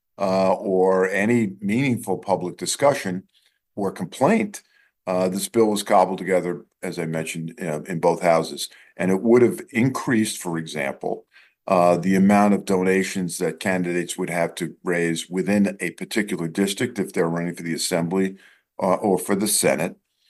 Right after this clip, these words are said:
Uh, there's another provision that's different in the current law from New York City, which, uh, allows for bigger, uh, a, more use of public resources in low-income districts. And again, they raised the monetary threshold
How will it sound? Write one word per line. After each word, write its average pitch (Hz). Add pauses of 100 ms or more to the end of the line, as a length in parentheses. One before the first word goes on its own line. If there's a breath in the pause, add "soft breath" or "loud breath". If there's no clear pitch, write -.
(440 soft breath)
Uh, 92
there's 104
another 113
provision 113
that's 92
different 113
in 82
the 82 (440)
current 87
law 82
from 82
New 85
York 80
City, 82
which, - (460)
uh, 78 (120)
allows 87
for 82 (220)
bigger, 101 (600)
uh, 85
a, 101 (280)
more 117
use 113
of 98
public 92
resources 90
in 85
low-income 101
districts. 80 (640 soft breath)
And 107
again, 110
they 98
raised 104
the 101
monetary 90
threshold 82